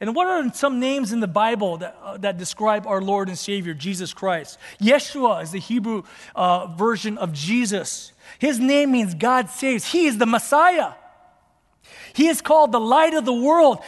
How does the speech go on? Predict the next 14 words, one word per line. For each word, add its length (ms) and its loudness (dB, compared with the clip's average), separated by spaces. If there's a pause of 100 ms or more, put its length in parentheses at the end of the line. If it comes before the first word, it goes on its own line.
He 100 2
shows 380 2
us 220 0
light 400 4
in 160 -4
a 100 -2
dark 400 2
world. 540 2 (840)
He's 200 2
called 240 6
the 60 -2
bread 340 4
of 160 2
life, 420 4